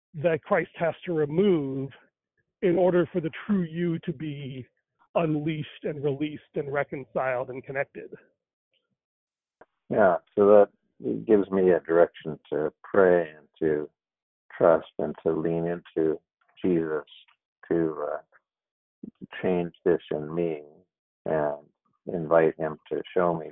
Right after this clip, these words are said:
Speaker 2: what my part is in that, if there's something that I can do or he wants me to do, but to, uh, focus on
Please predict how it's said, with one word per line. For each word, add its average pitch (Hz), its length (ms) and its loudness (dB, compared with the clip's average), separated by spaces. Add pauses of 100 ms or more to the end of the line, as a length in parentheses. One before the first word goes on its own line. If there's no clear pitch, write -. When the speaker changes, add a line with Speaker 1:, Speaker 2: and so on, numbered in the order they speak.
Speaker 2:
what 85 260 -4
my 80 220 -2 (140)
part 82 260 2 (180)
is 90 260 0
in 82 180 -6
that, 76 260 -4
if - 80 -6 (100)
there's 80 200 -4
something - 460 -6 (680)
that 87 220 2 (120)
I 71 120 -4 (140)
can 101 300 2
do 76 300 -6
or - 180 -16 (260)
he 50 80 -6
wants 87 340 0
me 58 120 -10
to 64 120 -4
do, 69 280 -2 (760)
but 90 300 0
to, 80 380 2
uh, - 20 -2 (120)
focus 82 400 2
on 76 280 0